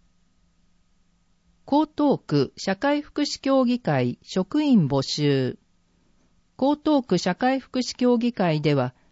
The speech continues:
令和七年四月一日以降に採用する職員を募集します。受験資格、採用予定人数等の詳細は、社会福祉協議会ホームページ、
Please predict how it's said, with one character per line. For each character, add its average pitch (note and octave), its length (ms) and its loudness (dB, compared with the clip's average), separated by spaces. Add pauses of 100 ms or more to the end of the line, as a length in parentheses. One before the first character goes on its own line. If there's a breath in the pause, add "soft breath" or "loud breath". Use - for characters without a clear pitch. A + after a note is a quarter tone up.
令 D4 240 2
和 G3 120 -2
七 - 320 -2
年 C3+ 380 2
四 - 220 -4
月 C4+ 260 -2
一 C#4 260 -4
日 C#4 360 -4
以 C4+ 40 -8
降 F#3+ 280 2
に D#3 100 2
採 F3 320 -2
用 E3 220 0
す E3+ 160 -4
る E3 100 0
職 F3 340 -4
員 D3+ 280 2
を C3 80 -2
募 C3 160 -2
集 D#3 280 -2
し C#3 200 -6
ま B2+ 160 0
す。 - 400 -20 (800)
受 F#3 140 0
験 D4 280 0
資 - 140 -10
格、 C3+ 560 -2
採 C4+ 320 -2
用 D4 200 0
予 C#4 160 -2
定 C#4 260 0
人 C#4 260 4
数 F#3 240 2
等 F#3 240 2
の C#3+ 120 0
詳 E3 280 -2
細 D#3 320 0
は、 C#3+ 180 0 (380)
社 G3 180 -4
会 C#4+ 260 -2
福 - 200 -6
祉 - 180 -4
協 C#4 240 0
議 B3+ 160 -2
会 C3+ 380 0
ホ C#4 240 0
ー - 20 2
ム C4+ 160 2
ペ G#3+ 280 0
ー C3+ 40 -2
ジ、 C3 260 -4